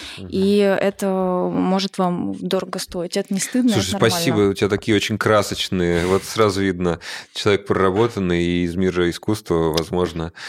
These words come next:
Speaker 1: Прям
Speaker 2: Мгм.
Speaker 1: ты описываешь, мне кажется, сложно лучше описать. И, э, тоже я хотел немножко ремарку сделать, а, про то, что говоришь, это из области подсознательного. Вот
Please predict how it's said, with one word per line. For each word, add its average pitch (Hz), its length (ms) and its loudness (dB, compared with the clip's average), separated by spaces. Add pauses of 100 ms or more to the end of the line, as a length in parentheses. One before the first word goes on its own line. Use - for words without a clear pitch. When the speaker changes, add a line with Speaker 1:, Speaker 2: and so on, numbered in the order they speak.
(300)
Speaker 1:
Прям 101 180 2
Speaker 2:
Мгм. 101 80 -6
Speaker 1:
ты 113 180 4
описываешь, 107 640 0
мне 104 380 -2
кажется, - 300 -2
сложно 92 340 2
лучше 90 240 2
описать. - 520 -2 (360)
И, 113 320 4
э, 101 400 2
тоже 107 180 2
я 92 60 0
хотел 101 280 -2
немножко 98 300 -2
ремарку 139 340 -2
сделать, 92 440 0 (320)
а, 92 380 2
про 113 160 0
то, 110 120 0
что 107 140 -2
говоришь, 104 380 2
это 101 240 0
из 98 120 0
области 101 300 -2
подсознательного. 101 1000 0
Вот - 180 -2